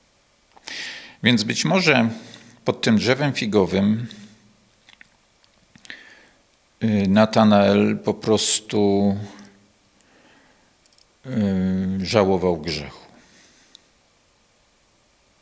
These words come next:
Modlił się, przepraszając, może się tam, można powiedzieć, spowiadał.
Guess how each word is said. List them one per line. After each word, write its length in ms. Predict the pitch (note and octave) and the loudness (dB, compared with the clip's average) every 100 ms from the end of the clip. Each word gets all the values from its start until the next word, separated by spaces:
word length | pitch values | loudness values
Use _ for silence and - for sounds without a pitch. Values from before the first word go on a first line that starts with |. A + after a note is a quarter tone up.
| - | -2
Modlił 420 | G#2+ A2 A#2+ A#2 | 0 0 -2 -6
się, 420 | - B2 B2+ D3 D#3+ | -4 -2 -2 -4 -8
przepraszając, 1040 | - - - G2 - F2+ F#2+ G2 G2+ - | -8 -8 -6 -6 0 0 0 -4 -6 -8
może 260 | G2+ F#2+ F#2 | -6 -6 -6
się 180 | - | -8
tam, 360 | - G2 F#2 F#2+ - - - - - - _ _ _ _ _ _ _ _ _ _ _ _ _ | -4 0 0 -2 -8 -20 -20 -20 -20 -20 _ _ _ _ _ _ _ _ _ _ _ _ _
można 240 | - F2+ F2+ | -8 -6 -6
powiedzieć, 280 | F2+ E2+ - | -6 -6 -6
spowiadał. 840 | - G#2+ F2 F#2+ F2+ D2+ - - | -2 -4 2 2 2 -2 -10 -14